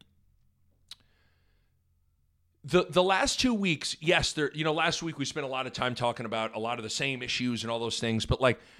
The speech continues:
Nebraska did a much better job slowing Iowa down and being physical in the trenches.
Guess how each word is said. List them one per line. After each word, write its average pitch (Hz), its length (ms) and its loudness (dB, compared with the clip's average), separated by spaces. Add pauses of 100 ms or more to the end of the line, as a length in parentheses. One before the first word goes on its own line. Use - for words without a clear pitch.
(400)
Nebraska 131 600 4
did 143 200 -2
a 131 40 0
much 113 420 0
better 147 220 4
job 123 500 0
slowing 127 720 2
Iowa 120 340 2
down 104 560 -2 (200)
and 110 120 -4
being 127 200 0
physical 107 400 -4
in 98 100 -4
the 87 60 -8
trenches. - 540 -12